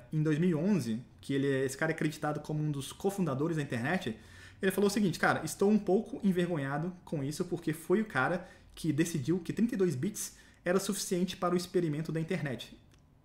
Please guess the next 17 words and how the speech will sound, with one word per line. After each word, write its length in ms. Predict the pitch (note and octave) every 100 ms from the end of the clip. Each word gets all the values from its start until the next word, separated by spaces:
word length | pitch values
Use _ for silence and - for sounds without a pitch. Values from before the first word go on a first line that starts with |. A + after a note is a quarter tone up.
| _ _
Experimento, 600 | - - F#3+ F3+ E3 -
né? 140 | B2+ C#3
Não 120 | C#3+
era 140 | D#3
nem, 240 | C3+ D3 D4
não 1000 | C4+ D#3+ B2+ A#2+ A#2+ B2 C3 C3 C3
era 120 | C3+ D3
nada 600 | C3+ F#3 A#3+ C#4 A#3 D#3+
que 60 |
os 60 | -
caras 180 | E3 E3
pensavam 340 | F3+ D#3 D#3
que 80 | -
ia 60 |
crescer 240 | - F3 A3
tanto, 300 | F#3+ E3 C3+
né? 160 | D3